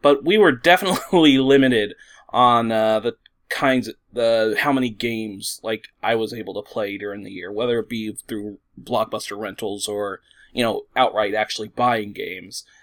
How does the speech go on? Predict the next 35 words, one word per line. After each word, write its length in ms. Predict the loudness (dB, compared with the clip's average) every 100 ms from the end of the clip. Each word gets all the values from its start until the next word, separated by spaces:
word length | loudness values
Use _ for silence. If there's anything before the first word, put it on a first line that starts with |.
| _ -10
So 760 | 0 2 4 4 4 2 -2 _ -4
stuff 340 | 0 2 4
like 160 | 4 4
Banjo-Kazooie 800 | 0 2 0 0 0 4 4 4
just 160 | -4
kinda 220 | -2 -2 -2
took 140 | -2
a 80 | -2
backseat 600 | 0 0 0 -2 -4 -4
to 520 | -6 -6 -6 -8 -12 _ _ _ 2
things 320 | 4 4 0
I 200 | 0 2
knew 680 | 4 4 4 4 2 -2 -6 -4
I 200 | -2 -2
would 180 | -2 -6
enjoy, 640 | -8 -8 -6 -4 -6 -8 -12 _ _ _ _
and 340 | -4 0 0 0
some 200 | 0 2
things 260 | 2 2
I 120 | 2
thought 280 | 2 4 4
I 80 | 4
would 160 | 2 -4
enjoy, 560 | -6 -4 -4 -4 -6 -4
like, 380 | -2 -2 -2 -2
uh, 360 | 0 2 0 -2 _ _ _ _
the 80 | -2
Rugrats 680 | 4 6 4 4 0 -2 -4
P 160 | 2
S 160 | 2 2
one 260 | 2 2 0
game 360 | -2 -4 -10 -4
or 400 | 2 2 2 0
Paperboy 560 | -4 -2 0 0 -2
sixty-four. 840 | -4 -8 -12 -14 -12 -10 -10 -12